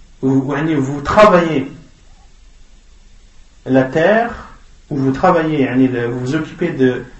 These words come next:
euh, du travail des, des, des cultures de palmiers,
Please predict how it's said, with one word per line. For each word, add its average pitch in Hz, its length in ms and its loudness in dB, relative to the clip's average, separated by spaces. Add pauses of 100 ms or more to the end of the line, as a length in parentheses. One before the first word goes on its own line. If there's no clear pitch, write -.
(480)
euh, 98 200 -10
du 127 120 -8
travail 151 440 2
des, 127 180 0
des, 127 240 -2
des 127 300 -4
cultures 135 400 0
de 123 60 4
palmiers, 127 600 -2